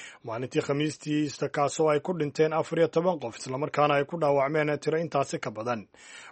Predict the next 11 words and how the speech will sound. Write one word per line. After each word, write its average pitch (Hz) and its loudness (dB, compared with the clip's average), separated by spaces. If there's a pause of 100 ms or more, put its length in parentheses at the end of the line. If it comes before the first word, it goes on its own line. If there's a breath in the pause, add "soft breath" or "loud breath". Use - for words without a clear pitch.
Waxaanay 123 -4
xadhigga 139 4
nimankan 147 0
booliska 151 2
ee 143 0
Jimcaha 151 4
maanta 151 2
ku 208 -4
sheegeen 123 -6
boggooga 147 4
Twitter-ka, 143 0